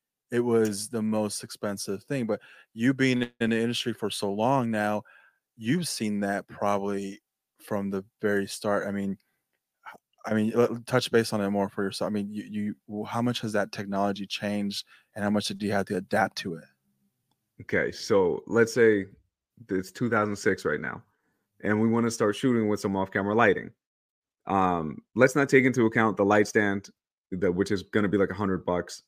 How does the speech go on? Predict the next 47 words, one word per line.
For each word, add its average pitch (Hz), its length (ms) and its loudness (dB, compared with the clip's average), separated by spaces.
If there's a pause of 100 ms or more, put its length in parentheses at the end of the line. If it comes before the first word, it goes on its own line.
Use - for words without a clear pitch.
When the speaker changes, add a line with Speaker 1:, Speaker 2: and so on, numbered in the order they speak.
(360)
Speaker 2:
The 98 80 0
little 107 180 8
bracket 107 420 6
that 104 120 4
it 101 40 4
goes 101 240 4
on 98 120 2
is 92 80 -6
gonna 101 160 -2
be 101 60 2
about 92 160 2
twenty 90 240 -2
bucks, 82 340 -2
right? 87 180 2
So 101 100 -2
we're, 98 380 4
we're, 139 280 6
we're 139 160 12
gonna 165 140 10
take 135 160 8
it 120 60 6
into 107 140 2
account. 85 260 0
We're 110 140 6
already 131 180 10
a 120 60 6
hundred 123 200 2
and 110 80 0
twenty 113 200 -4
bucks 104 260 -2
deep 107 300 0
without 117 280 6
even 135 300 6 (140)
any 127 180 8
flash, - 400 -4
right? 120 200 4 (800)
So 120 640 8
now 117 280 4
we 147 160 6
need, 123 320 2
if 113 140 4
we 135 60 2
wanna 151 160 2
buy 127 160 4
a 110 60 4
new 170 200 4
flash, 98 480 -2